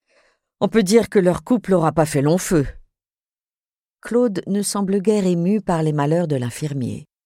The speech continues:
Le décès de sa compagne, survenu quelques mois plus tôt, alimente encore les ragots, et ce n'est pas pour lui déplaire.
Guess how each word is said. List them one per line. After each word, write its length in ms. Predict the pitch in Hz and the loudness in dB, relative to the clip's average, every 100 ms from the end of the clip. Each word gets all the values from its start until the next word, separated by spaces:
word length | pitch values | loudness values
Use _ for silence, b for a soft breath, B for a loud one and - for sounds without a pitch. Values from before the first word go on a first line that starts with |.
| _ _ _ _ _ - | _ _ _ _ _ -4
Le 200 | 143 139 | 2 2
décès 420 | 131 127 - 175 | 2 -2 2 0
de 100 | 139 | 0
sa 180 | 120 131 | -8 -8
compagne, 520 | - 127 156 180 170 156 B B | -8 -6 -2 0 -2 -6 B B
survenu 520 | - 165 135 143 147 | -6 -6 -4 -4 -4
quelques 260 | 170 156 151 | -2 -4 -2
mois 200 | 139 131 | -2 -2
plus 200 | - 123 | -4 -10
tôt, 240 | - 180 B B B B | -4 -4 B B B B
alimente 440 | 180 196 190 180 | 2 2 2 0
encore 300 | 185 208 196 | -2 0 2
les 100 | 185 | 2
ragots, 440 | 165 170 151 135 - _ | 0 -2 -2 -4 -6 _
et 160 | 147 139 | -6 -4
ce 240 | - - | -4 -6
n'est 220 | 147 135 123 | -4 -4 -2
pas 180 | 233 | -2
pour 220 | 254 269 214 | 0 0 0
lui 140 | 180 | 0
déplaire. 680 | 147 143 107 104 - - | 0 -2 -6 -8 -10 -18